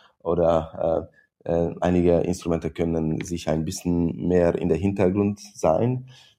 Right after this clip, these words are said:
sondern in jedem Moment, es braucht hundert Prozent von Konzentration von jedem. Wenn es nicht da ist, dann es ist sehr, sehr klar für die Zuhörer, dass es daneben ist.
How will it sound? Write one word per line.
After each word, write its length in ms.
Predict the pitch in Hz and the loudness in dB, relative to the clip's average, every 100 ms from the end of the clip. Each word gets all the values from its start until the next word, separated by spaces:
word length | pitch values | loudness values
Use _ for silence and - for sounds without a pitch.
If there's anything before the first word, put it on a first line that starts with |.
| _ - | _ -4
sondern 520 | 95 95 95 95 - | 2 4 4 2 -2
in 240 | 98 95 | 0 4
jedem 280 | 101 117 104 | 4 4 4
Moment, 680 | 92 101 95 98 98 - - | 4 4 4 2 -2 -8 -12
es 120 | 90 | -10
braucht 480 | - 92 95 98 - | -4 2 2 2 -4
hundert 320 | 110 95 82 | -2 0 -2
Prozent 400 | - - - 80 | -4 -6 -2 -2
von 320 | - 80 80 78 | -2 -2 -2 -2
Konzentration 680 | 78 78 73 76 - 73 69 | -6 -6 -6 -6 -6 -8 -4
von 180 | 78 | -2
jedem. 480 | 82 98 117 123 127 127 - _ _ | 4 8 8 6 2 -6 -20 _ _
Wenn 240 | - 98 90 | -4 0 2
es 140 | 90 | 0
nicht 220 | 107 95 | -4 -2
da 80 | 78 | 0
ist, 480 | 78 127 127 - - | 2 0 -6 -12 -4
dann 140 | 87 | -2
es 180 | 85 - | -2 -6
ist 240 | 90 - - | -14 -18 -20
sehr, 340 | 90 107 101 | 0 2 4
sehr 140 | 90 | 2
klar 260 | 85 85 80 | 0 0 0
für 100 | 87 | -2
die 120 | 80 | -6
Zuhörer, 640 | - 92 92 87 90 101 - | -8 -8 -2 0 0 -2 -6
dass 560 | - 80 78 - - - | -8 -6 -6 -10 -16 -14
es 120 | 80 | -6
daneben 420 | 80 80 78 73 | -4 -2 -4 -8
ist. 280 | - - - | -14 -18 -18